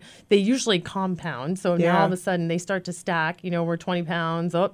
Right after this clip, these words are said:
Speaker 1: another ten slipped on. Another, now I feel even worse. Now all of a sudden I have diabetes. Yeah, that doesn't go away. So I
Speaker 2: Yeah.
Speaker 1: think changing that mental mindset of, "I have to call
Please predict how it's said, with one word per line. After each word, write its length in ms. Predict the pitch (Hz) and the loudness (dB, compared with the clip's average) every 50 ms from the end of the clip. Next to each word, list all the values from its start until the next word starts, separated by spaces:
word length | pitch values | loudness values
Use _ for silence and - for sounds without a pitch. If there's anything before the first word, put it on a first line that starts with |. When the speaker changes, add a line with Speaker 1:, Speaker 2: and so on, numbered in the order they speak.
| - | -4
Speaker 1:
another 260 | - 185 185 180 185 185 | -6 -4 -2 -2 -2 -2
ten 240 | - 202 190 180 180 | -2 -2 -2 -2 -2
slipped 260 | 180 - 175 175 - | -2 -4 -4 -4 -4
on. 300 | 175 165 165 160 170 175 | -2 -2 -2 -2 -2 -2
Another, 440 | 165 165 170 170 165 180 175 170 175 - | -2 -2 -2 -2 -2 0 -2 -2 -2 -2
now 240 | 196 185 180 185 190 | -2 0 0 0 0
I 60 | 190 | 0
feel 220 | 185 - 196 185 190 | -2 -2 -2 -2 0
even 200 | 185 190 190 180 | 0 -2 -2 -2
worse. 300 | 165 160 165 175 170 - | -2 -2 -2 -4 -4 -4
Now 160 | 170 165 160 | -2 -2 0
all 60 | 160 | -2
of 60 | 160 | -2
a 20 | 165 | -4
sudden 180 | 160 175 160 | -6 -6 -6
I 40 | 160 | -6
have 100 | 156 156 | -6 -6
diabetes. 580 | 160 156 151 156 160 196 226 208 180 170 175 - - - - - - - _ | -6 -6 -6 -4 -4 -4 -2 -2 -2 -2 -4 -6 -10 -20 -20 -20 -20 -18 _
Yeah, 240 | - 185 180 180 180 | -4 0 2 2 4
that 140 | 180 185 180 | 2 2 0
doesn't 240 | 202 202 214 277 247 | 0 -2 -2 -2 -2
go 100 | 220 208 | 0 0
away. 540 | 190 175 165 175 196 220 196 160 - - 160 | 0 0 0 0 -2 -2 -2 -4 -4 -6 -6
So 220 | - - 202 185 | -2 0 2 2
I 60 | 185 | 2
Speaker 2:
Yeah. 60 | 190 | 2
Speaker 1:
think 340 | 185 - 233 226 226 214 - - - - - - - - _ | 2 0 0 0 0 0 -4 -10 -18 -20 -20 -20 -20 -18 _
changing 380 | - - 240 240 240 220 226 214 | 0 2 4 4 4 4 2 2
that 260 | 202 180 175 170 170 | 2 2 2 0 0
mental 680 | 175 180 190 190 196 202 190 - 190 175 170 165 160 156 | 0 2 2 2 2 0 0 0 0 2 2 2 0 0
mindset 480 | 185 180 170 165 165 170 170 175 170 170 | 0 0 0 0 0 0 -2 -2 -2 -2
of, 380 | - - 175 160 151 151 156 160 - - - - _ | -2 -2 0 0 0 -2 -4 -8 -14 -20 -20 -8 _
"I 300 | - 185 180 175 180 185 - _ _ _ _ _ | 2 2 4 2 2 0 -6 _ _ _ _ _
have 320 | - - - 202 202 202 - | -14 -4 0 0 0 0 -2
to 120 | - - 180 | -6 -8 -10
call 540 | - - - 165 151 147 139 135 165 175 | -8 -6 -4 -4 -2 -2 -4 -4 -6 -6